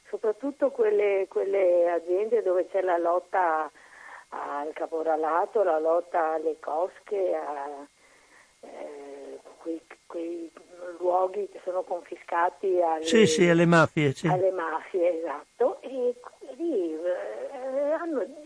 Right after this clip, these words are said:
Speaker 1: sono dei pomodori, hanno tutte le misure, non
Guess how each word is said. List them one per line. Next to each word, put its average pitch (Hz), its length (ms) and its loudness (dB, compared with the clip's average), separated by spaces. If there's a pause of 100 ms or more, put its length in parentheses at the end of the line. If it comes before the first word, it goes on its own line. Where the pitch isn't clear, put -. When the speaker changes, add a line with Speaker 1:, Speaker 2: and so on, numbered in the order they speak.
(120)
Speaker 1:
sono 381 220 -4
dei 196 220 0
pomodori, 220 600 2
hanno 220 240 0
tutte 277 340 -2
le 185 100 0
misure, 226 520 0
non 226 140 -4